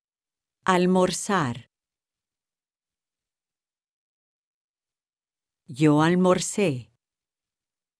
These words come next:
Él almorzó.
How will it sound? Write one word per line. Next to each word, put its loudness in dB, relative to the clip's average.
Él 4
almorzó. -2